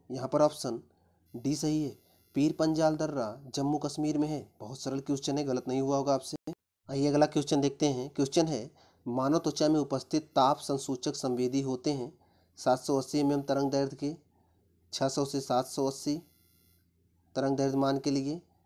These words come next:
चार सौ से छः सौ तरंग दैर्ध्य मान के लिए, चार सौ से अधिक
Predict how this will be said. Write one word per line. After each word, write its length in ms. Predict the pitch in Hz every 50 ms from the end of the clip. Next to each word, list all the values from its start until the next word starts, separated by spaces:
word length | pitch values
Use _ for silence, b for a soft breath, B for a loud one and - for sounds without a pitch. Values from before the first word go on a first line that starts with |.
| _ _ _ _ -
चार 200 | - 135 127 131
सौ 180 | 131 - 147 139
से 140 | 135 - 131
छः 220 | - - - 131
सौ 200 | 127 - 147 147 139 - - _ _ _
तरंग 200 | - 143 143 143
दैर्ध्य 180 | 139 143 139 139
मान 200 | 139 139 139 143
के 120 | 139 147
लिए, 280 | 139 135 131 139 156 180 b b b b b b b _ _ -
चार 240 | - 139 135 151
सौ 180 | 151 - 165 156
से 260 | 156 - 165 151 - - - 135
अधिक 260 | 131 156 160 156